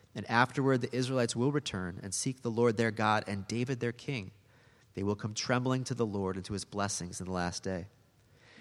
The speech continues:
Now, this prophecy is taking place in the eighth century B C, and David has been dead for two hundred years.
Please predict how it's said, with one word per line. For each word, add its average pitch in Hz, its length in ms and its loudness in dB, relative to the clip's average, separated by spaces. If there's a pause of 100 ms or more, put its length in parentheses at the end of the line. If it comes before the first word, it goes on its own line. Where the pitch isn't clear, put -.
(140)
Now, 113 100 6
this 135 180 4
prophecy 156 520 6
is 110 80 6
taking 127 300 4
place 113 360 6
in 110 60 2
the 113 140 4
eighth 123 180 6
century 113 420 6
B 101 200 0
C, 90 260 0
and 90 100 -4
David 127 320 6
has 120 120 4
been 110 160 0
dead 98 260 4
for - 120 -6
two - 160 -4
hundred 90 220 0
years. 107 380 6